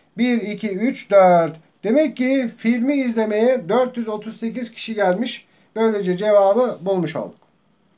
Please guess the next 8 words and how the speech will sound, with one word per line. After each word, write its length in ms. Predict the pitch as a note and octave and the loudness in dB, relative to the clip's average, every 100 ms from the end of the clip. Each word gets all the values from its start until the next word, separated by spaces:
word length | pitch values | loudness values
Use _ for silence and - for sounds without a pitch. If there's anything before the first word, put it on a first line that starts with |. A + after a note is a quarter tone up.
| _ _ _ _ _ | _ _ _ _ _
Altıncı 400 | E3+ A#3+ C#4+ C#4 | 0 0 0 -2
soru. 260 | B3+ G3+ - - _ _ _ _ _ _ - | -2 -4 -6 -12 _ _ _ _ _ _ -16
İki 280 | F#3+ C#4 D#4+ | -6 -2 4
kardeşin 600 | D4 C#4+ C#4+ C#4+ C#4+ B3+ | 4 4 2 0 0 2
yaşları 520 | G3+ A#3 A#3 B3 C#4+ | 4 2 2 -2 0
toplamı 480 | B3+ A3+ A3+ C#4 D#4 | 0 0 0 0 0
kırk 260 | C#4 A3+ | -2 0
yedidir. 500 | C4 A#3 G3+ A#2+ - | 0 2 0 -4 -12